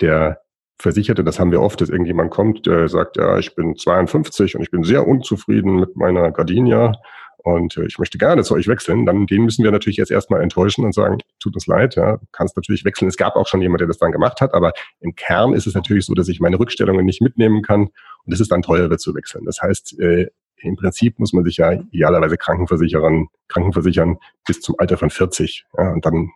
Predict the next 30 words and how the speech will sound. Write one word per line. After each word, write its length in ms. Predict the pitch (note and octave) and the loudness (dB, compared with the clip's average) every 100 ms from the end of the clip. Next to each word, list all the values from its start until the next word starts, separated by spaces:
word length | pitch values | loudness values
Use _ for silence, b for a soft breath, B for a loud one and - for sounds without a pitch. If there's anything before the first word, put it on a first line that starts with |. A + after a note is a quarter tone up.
| - | -8
muss 180 | G#2+ - | -6 -4
man 80 | |
da 100 | D#2 | -2
drin 220 | D2+ F2 E2 | 0 0 0
sein 100 | D#2 | 0
in 80 | |
der 200 | D2+ D#2 | 0 0
richtigen 280 | D#2+ - E2+ | 0 -2 -6
Krankenversicherung. 840 | - E2 F#2 F2+ F#2 G2 G#2 A2 B B B B B - | -2 -2 -2 0 0 2 2 0 B B B B B -4
Und 420 | F2+ F2 F2+ - _ _ _ _ | 0 2 0 -4 _ _ _ _
dementsprechend 640 | - F#2 F2 - G2 F#2+ | 0 2 0 0 0 2
werden 220 | E2+ F2 | 2 2
wir 60 | F2 | 2
natürlich 760 | F2 - A2+ B2+ A#2+ - - _ _ _ _ - | 0 0 2 4 2 0 -10 _ _ _ _ -2
langsam 400 | F2 G2+ C3+ A#2+ | 0 2 2 2
wachsen. 260 | B2 - | 0 0
Das 120 | G#2+ - | -2 0
haben 140 | F#2 | 0
wir 80 | G2+ | 0
auch 300 | A#2+ - - | 0 -2 -6
in 100 | - | -2
unserem 220 | F#2+ F2 | 0 0
Businessplan 500 | G2 G#2 - F#2 E2+ | -2 -4 0 2 2
so 80 | - | 0
vorgesehen. 720 | - F#2 A#2 A2+ C#3 E3 - b b b b _ | 0 2 2 2 2 0 -4 b b b b _
Und 340 | G2+ G2+ F#2 - | 0 0 -2 -2
während 360 | F2+ A2+ C#3 | 2 4 4
wir 100 | A#2 | 2
langsam 380 | F#2 F#2+ F2 D#2 | 2 2 0 0
wachsen, 480 | E2 - - D2 | 0 -2 -2 -2